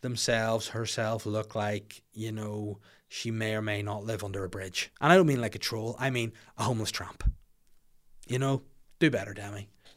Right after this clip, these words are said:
No offense to homeless tramps. Not that, you know,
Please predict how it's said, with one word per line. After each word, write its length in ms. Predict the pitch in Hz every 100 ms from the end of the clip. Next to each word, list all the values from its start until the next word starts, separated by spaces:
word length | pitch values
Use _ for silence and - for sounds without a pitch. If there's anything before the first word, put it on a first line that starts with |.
| _ _
No 80 | 135
offense 300 | 120 104 -
to 60 |
homeless 200 | 113 104
tramps. 380 | - 104 101 - - -
Not 340 | - 135 143 139
that, 260 | 120 -
you 80 | 113
know, 180 | 101 101